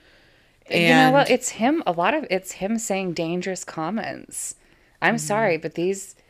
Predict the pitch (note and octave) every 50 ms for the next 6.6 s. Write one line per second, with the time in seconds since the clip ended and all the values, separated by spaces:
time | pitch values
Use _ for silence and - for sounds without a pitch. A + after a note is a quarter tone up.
0 | _ _ _ _ - C4 C#4+ D4 F4+ E4 - - F#3+ F#3+ G#3+ A3+ G#3+ F3+ D#3+ E3
1 | F3 F#3 G3 F3+ - - - D#3 E3 - - A#3+ A3 - - E3 - - - -
2 | A#3 A3+ A3 G#3 A3+ D#4 - - - - - - - - - - - - - -
3 | - - - C5+ - - - - - D5+ C#5+ - F#4 D#5 D#5+ - A4 E4+ D#4+ G4+
4 | A#4 - F4+ - - _ - - _ - - - - - - - - - - -
5 | - _ _ _ _ _ - - - - - - - _ - F3 F3+ F3 E3+ E3
6 | D#3+ D#3 D3+ D3 D3 D3 C#3 C3+ C3+ C3+ D3